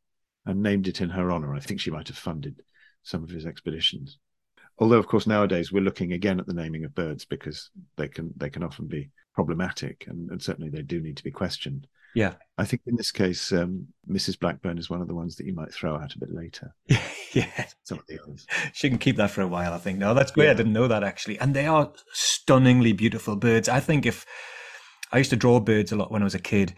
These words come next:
Speaker 2: but if I was gonna draw to bird, I would often, like, draw in black and white and then colour them in. It's almost like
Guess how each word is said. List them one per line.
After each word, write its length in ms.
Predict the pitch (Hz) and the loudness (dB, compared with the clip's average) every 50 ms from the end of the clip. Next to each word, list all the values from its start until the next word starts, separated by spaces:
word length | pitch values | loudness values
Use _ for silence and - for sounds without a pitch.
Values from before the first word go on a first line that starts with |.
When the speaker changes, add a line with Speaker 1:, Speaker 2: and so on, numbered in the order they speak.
| - | -2
Speaker 2:
but 180 | - 135 - - - | 0 0 0 0 -2
if 140 | - - 185 | 2 6 6
I 40 | |
was 100 | 180 170 | 6 8
gonna 160 | 175 180 170 147 | 8 8 8 6
draw 520 | 123 117 127 131 139 139 143 123 113 - | 6 4 4 6 6 8 8 6 6 4
to 180 | - - 123 107 | 2 0 -2 0
bird, 360 | 90 139 131 127 123 113 104 | 2 2 2 2 2 2 0
I 60 | 104 | 0
would 100 | 104 107 | 0 0
often, 440 | 131 131 - - - 123 113 110 104 | 0 -2 -2 -2 -2 0 0 0 0
like, 320 | 107 110 104 95 - _ | -2 -4 -4 -6 -6 _
draw 220 | - 135 127 120 117 | 2 4 6 6 6
in 100 | 113 104 | 4 4
black 180 | 117 113 - | 4 2 2
and 100 | 120 113 | 2 2
white 180 | 110 120 117 120 | 2 2 2 2
and 140 | 120 117 123 | 4 4 6
then 200 | 127 127 127 123 | 6 6 4 2
colour 240 | - - 135 127 | 0 0 0 2
them 180 | 113 123 113 117 | 2 2 2 2
in. 160 | 135 143 123 | 2 2 2
It's 140 | 117 - - | 2 0 2
almost 320 | 156 170 170 175 170 - | 2 4 4 4 4 2
like 240 | 147 123 120 - - | 0 0 0 -2 -6